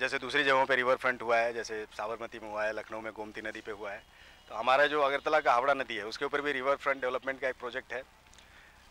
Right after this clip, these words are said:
जिसके लिए, अ, अगरतला स्मार्ट सिटी के अंदर भी छोटा प्रपोजल था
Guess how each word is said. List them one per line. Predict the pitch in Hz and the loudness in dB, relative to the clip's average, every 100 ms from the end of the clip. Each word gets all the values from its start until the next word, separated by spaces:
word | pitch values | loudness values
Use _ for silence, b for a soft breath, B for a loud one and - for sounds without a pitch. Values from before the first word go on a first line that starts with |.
| - | -12
जिसके | 135 - 156 | -10 -2 0
लिए, | 156 160 165 | 2 4 2
अ, | 160 120 131 127 127 - | -2 -2 2 2 0 -2
अगरतला | 123 123 151 151 | -6 -4 4 4
स्मार्ट | 143 147 151 | 4 2 2
सिटी | 156 165 156 165 | 0 -2 -4 -4
के | 147 | -2
अंदर | 139 151 | 0 0
भी | 156 | -2
छोटा | - 143 147 | -4 0 2
प्रपोजल | 143 143 143 139 | 0 -2 -2 -2
था | 135 135 | 2 2